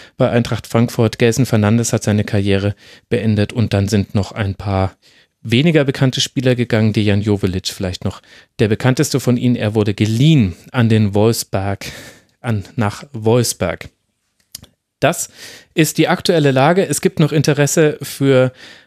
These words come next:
äh, für einen, äh, Spieler fürs rechte Mittelfeld. Und bei Simon Fallet ist noch nicht ganz sicher, ob er bleiben wird. Das wissen wir zum Stand der Aufnahme noch nicht. Steffi, was ist so dein Gefühl, was die kommende Saison von Eintracht Frankfurt angeht?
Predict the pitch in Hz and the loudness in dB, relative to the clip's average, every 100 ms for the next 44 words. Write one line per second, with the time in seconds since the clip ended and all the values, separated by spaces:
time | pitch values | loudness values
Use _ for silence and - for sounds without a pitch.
0 | _ 127 120 117 - 120 117 113 113 107 | _ 0 0 -2 -2 0 2 2 2 2
1 | 107 107 107 104 - 120 151 - 120 - | 0 0 -2 -2 -6 -12 -18 -14 -8 -4
2 | - 156 151 127 113 120 - 135 170 170 | 0 2 0 0 -2 -2 0 0 0 -2
3 | - 156 156 - - - - _ _ _ | 2 2 2 -2 -20 -20 -20 _ _ _
4 | _ _ 147 127 123 127 123 110 107 135 | _ _ 0 0 0 -4 0 0 2 2
5 | 120 117 117 113 143 - 110 - 107 113 | 2 2 0 -2 -2 0 0 0 -2 -2
6 | 117 113 113 101 104 110 110 110 - - | -4 -2 -2 0 2 2 2 0 -2 -6
7 | 117 - 113 120 104 - - - 98 98 | -6 0 0 2 0 -2 -4 -2 -2 -2
8 | - - - 107 104 104 110 92 87 90 | -8 -8 -2 0 0 0 0 0 -2 -4
9 | 95 - - - - - - 156 139 101 | -6 -8 -16 -18 -16 -16 -4 -2 0 0
10 | 90 - 135 165 - 139 131 139 156 127 | 0 0 0 0 2 2 2 2 2 0
11 | 143 127 151 151 151 131 123 - - 127 | -4 0 2 2 0 0 0 0 -4 -4
12 | 123 120 113 - 135 135 120 113 110 107 | -2 -2 -2 -2 0 0 0 0 2 2
13 | 110 - 127 110 107 104 - 101 95 95 | 0 -2 -2 -2 -4 -6 -8 -8 -8 -10
14 | 104 98 98 - | -12 -12 -14 -16